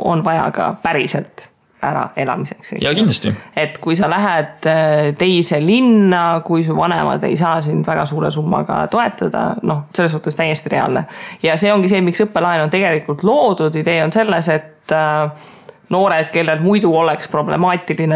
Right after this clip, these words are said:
Speaker 1: õppima minna, et neil oleks võimalik siis, äh, õppelaenu saada. Ja õppelaenu kohta on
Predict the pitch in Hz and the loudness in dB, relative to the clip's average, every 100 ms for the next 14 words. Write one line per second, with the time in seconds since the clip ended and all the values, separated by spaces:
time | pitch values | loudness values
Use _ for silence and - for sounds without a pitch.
0 | 156 160 147 156 196 349 269 185 175 175 | 0 0 -2 0 2 4 4 4 2 -2
1 | - - - 156 156 151 - 170 160 151 | -6 -6 -2 -2 -2 -4 0 2 2 0
2 | 147 - 156 147 147 - - 156 147 156 | -2 -2 0 0 0 -4 -2 0 0 -2
3 | - 143 135 135 247 - 190 160 160 - | -2 -2 -2 0 0 2 0 0 -2 -4
4 | - - - - 175 170 170 165 - 254 | -14 -16 -10 -2 0 2 2 2 2 0
5 | - 202 277 214 180 185 - 170 170 | 0 2 2 2 0 -2 0 0 2